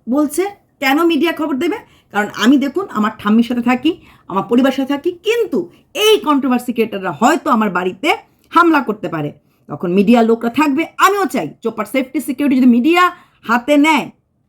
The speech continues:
I happiest one। চোপাকে বলুন মিডিয়াকে খবর দিতে, চাই সামনে আসুক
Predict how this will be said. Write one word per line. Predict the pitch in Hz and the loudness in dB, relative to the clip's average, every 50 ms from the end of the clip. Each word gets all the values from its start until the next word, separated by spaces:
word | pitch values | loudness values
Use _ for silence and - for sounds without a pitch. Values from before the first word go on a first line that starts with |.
| _ _ _ | _ _ _
I | 202 220 | -4 -2
happiest | 226 208 226 233 233 - 330 302 294 - - 226 | -2 -2 -2 -4 -4 -2 0 0 0 -2 -4 -6
one। | 190 151 139 139 - _ _ _ _ _ _ _ _ _ - | -6 -6 -8 -10 -14 _ _ _ _ _ _ _ _ _ -6
চোপাকে | 320 330 370 370 370 403 | -4 0 2 2 2 2
বলুন | 339 339 370 370 415 427 392 285 | 0 0 0 0 0 2 2 2
মিডিয়াকে | 262 302 254 311 359 349 349 349 370 | 2 4 4 4 2 2 0 0 -4
খবর | - - 359 370 403 339 277 | 2 4 4 4 4 2 2
দিতে, | 320 240 - 175 147 - _ _ _ _ _ _ _ _ | 0 0 -2 -6 -8 -10 _ _ _ _ _ _ _ _
চাই | - 330 349 370 381 302 185 160 - _ _ _ _ _ _ _ _ _ _ _ _ _ _ _ _ - - | 2 2 4 4 4 2 -2 -6 -12 _ _ _ _ _ _ _ _ _ _ _ _ _ _ _ _ -4 2
সামনে | 233 233 247 254 262 262 277 | 4 6 6 6 4 2 0
আসুক | 269 240 240 233 262 220 180 - | 0 -2 -2 -2 -4 -4 -6 -6